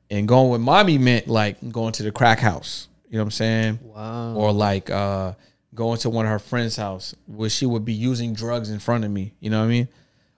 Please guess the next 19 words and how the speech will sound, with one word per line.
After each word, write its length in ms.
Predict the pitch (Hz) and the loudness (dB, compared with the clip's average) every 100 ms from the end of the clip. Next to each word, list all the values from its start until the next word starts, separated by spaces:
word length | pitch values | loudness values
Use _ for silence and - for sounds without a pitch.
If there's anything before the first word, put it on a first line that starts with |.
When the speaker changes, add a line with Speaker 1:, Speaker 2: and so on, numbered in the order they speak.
| _ | _
Speaker 1:
Um, 480 | 110 110 101 98 - _ _ _ _ _ _ _ _ | -4 -2 -2 -4 -10 _ _ _ _ _ _ _ _
so 160 | - 123 | 0 0
the 140 | 127 170 | 2 2
impact 400 | 247 254 208 156 | 4 6 4 6
that 140 | 151 | 4
had 240 | 143 139 135 | 6 6 4
on 180 | 123 123 | 2 0
me, 240 | 123 120 - | 0 -2 0
obviously, 680 | 131 139 131 - 131 120 110 - _ _ _ _ _ _ _ _ _ _ _ - | 2 4 2 0 -2 -2 -4 -10 _ _ _ _ _ _ _ _ _ _ _ -10
was, 480 | 107 117 113 101 - | 0 2 2 0 -2
uh, 420 | 110 107 101 98 | 0 0 0 -2
pretty 260 | - 135 110 | -4 -4 0
large, 520 | 110 156 98 - - | 4 4 4 -6 -6
you 80 | 113 | -4
know 80 | |
what 40 | 117 | -4
I'm 40 | |
saying? 260 | 117 131 120 | -2 -2 0
But 240 | 120 107 | -2 -4